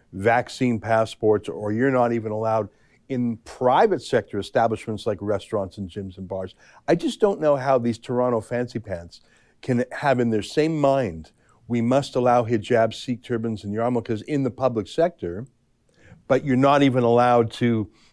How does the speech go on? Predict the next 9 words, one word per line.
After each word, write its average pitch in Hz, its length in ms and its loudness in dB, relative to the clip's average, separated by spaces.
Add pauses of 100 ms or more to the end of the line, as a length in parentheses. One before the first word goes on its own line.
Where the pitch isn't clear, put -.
be 123 120 2
a 107 60 2
conscientious 120 720 -2
objector, 110 420 -2
religious 104 380 -4
objector, 104 380 -4
or 101 40 0
medical 110 320 -2
objector 98 500 -4